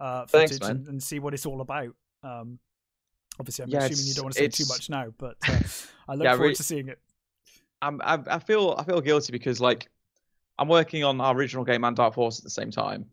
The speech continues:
Speaker 2: Um,
Speaker 1: Well, that's
Speaker 2: even
Speaker 1: fair
Speaker 2: if
Speaker 1: enough, especially
Speaker 2: Yeah,
Speaker 1: now you're
Speaker 2: if it
Speaker 1: trying to make a, a, a go of it and actually do it, you know, it's, it
Speaker 2: Exactly.
Speaker 1: makes
Speaker 2: I mean,
Speaker 1: sense.
Speaker 2: I'm actually spending more time in Dark Forces than I have done ever before because I've obviously, uh,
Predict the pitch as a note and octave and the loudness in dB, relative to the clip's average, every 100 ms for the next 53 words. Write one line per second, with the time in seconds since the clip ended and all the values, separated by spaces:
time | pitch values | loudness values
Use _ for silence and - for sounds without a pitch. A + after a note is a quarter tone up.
0 | - A2 C4+ F#4 C#4 D#3+ D3 C#3+ C#3+ F#3+ | -8 -2 2 4 4 4 4 0 -2 -4
1 | C4 A#3 - C4+ - A3 B2 F3 F3 G#3+ | -6 -6 -4 -4 -2 4 6 6 4 -2
2 | G3 F3+ F3+ F#3 D#3+ D3 D3+ C#3+ D3 D#3 | -2 -4 -6 -6 -8 -6 -6 -6 -8 -8
3 | C#3 E3 G3+ C#3+ C3 C3 C#3 C#3+ D3 C#3 | -8 -4 -2 -4 -8 -14 -10 -10 -10 -16
4 | A#2 E3 C#3+ B2 C#3+ B2+ B2+ C#3 - D3 | -12 -10 -10 -10 -12 -12 -14 -14 -2 4
5 | E3+ D#3 D#3+ F#3 - G#3 A3+ G#3 G3+ F3 | 4 6 4 2 0 -2 -2 -6 -6 -6
6 | D#3 D3+ D3 D3 C3+ C3 B2+ - B2+ A#2+ | -2 -4 -2 -4 -2 2 0 2 0 0
7 | A#2 A#2+ A#2+ A2+ A#2+ A#2 A#2 G#2+ A2 A#2 | -4 -4 -2 2 4 4 2 -2 -4 -2
8 | A2+ A#2 C3 A#2+ A#2+ - A#2+ A#2+ | -2 2 4 4 0 -2 0 0